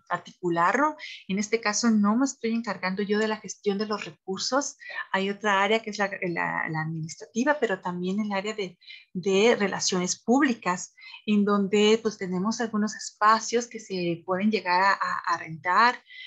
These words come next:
y donde, pu-, pues, el museo puede hacerse de, de, de un poquito de recursos. Realmente nosotros dependemos de la Secretaría de Medio Ambiente, los recursos son limitados, es un museo de gobierno.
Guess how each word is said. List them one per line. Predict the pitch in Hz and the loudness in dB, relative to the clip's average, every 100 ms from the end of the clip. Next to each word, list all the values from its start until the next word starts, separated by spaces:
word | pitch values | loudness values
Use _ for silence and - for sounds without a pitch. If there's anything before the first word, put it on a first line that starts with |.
| - - | -18 -10
y | 185 175 170 160 | -6 -4 -4 -4
donde, | 170 170 175 160 - | -4 -2 -2 -4 -6
pu-, | 208 202 - _ | -6 -6 -10 _
pues, | - 180 | -6 0
el | 180 | 2
museo | 170 - 214 214 | 2 4 2 4
puede | 214 220 | 4 4
hacerse | 202 - 208 220 - 214 | 2 0 0 0 -2 -4
de, | 180 175 170 | -4 -6 -8
de, | 175 180 | -10 -10
de | 180 185 | -8 -10
un | 180 | -12
poquito | - - - | -18 -12 -4
de | 214 185 | -2 -2
recursos. | - _ 233 285 - 175 156 - - - - | -6 _ 2 4 2 -4 -8 -10 -12 -14 -8
Realmente | 170 170 185 233 226 | -2 0 4 6 6
nosotros | 190 165 - 226 220 | 2 -4 -4 -4 -4
dependemos | 226 185 185 208 | -4 -2 -2 -2
de | 208 | -6
la | 196 | -12
Secretaría | - - 175 175 180 | -14 -14 -12 -8 -6
de | 175 | -8
Medio | 170 156 | -8 -6
Ambiente, | 160 202 247 233 190 | -4 0 0 0 -4
los | 170 | -10
recursos | 175 - 254 254 | -14 -10 -10 -8
son | - 185 | -4 -2
limitados, | 170 160 151 170 196 214 | -2 -4 -4 -2 -2 -2
es | 190 - | -6 -6
un | 202 | -6
museo | 190 196 226 | -6 -4 -2
de | |
gobierno. | 196 170 165 151 160 156 | -2 -4 -4 -4 -6 -8